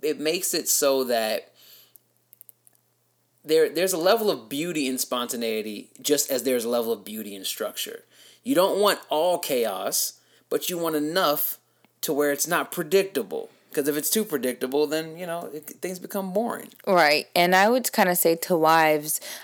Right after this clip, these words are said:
Speaker 2: um, if you are the planner in your relationship, some men are super romantic and they do surprises and all that stuff. But some women, um, are the planners. They're gonna plan stuff.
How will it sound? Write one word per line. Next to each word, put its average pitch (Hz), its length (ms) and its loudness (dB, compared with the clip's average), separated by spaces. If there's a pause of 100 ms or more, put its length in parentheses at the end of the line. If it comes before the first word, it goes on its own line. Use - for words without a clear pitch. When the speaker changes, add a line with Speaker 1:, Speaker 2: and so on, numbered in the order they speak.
(100)
Speaker 2:
um, 165 200 4
if 165 160 0
you 233 240 2
are 190 100 6
the 185 100 4
planner 175 400 4
in 165 80 0
your 160 160 2
relationship, 170 1000 2
some 185 360 2
men 196 220 4
are 175 140 4
super 185 280 2
romantic 170 640 4
and 165 120 0
they 165 100 2
do 165 120 -2
surprises 160 600 2
and 160 100 0
all 156 160 4
that 156 120 2
stuff. 156 300 4 (400)
But 190 320 4
some 269 280 4
women, 202 500 4 (240)
um, 165 580 2 (120)
are 185 180 8
the 170 100 0
planners. - 480 2 (220)
They're 180 180 6
gonna 170 200 6
plan 165 340 4
stuff. 156 380 2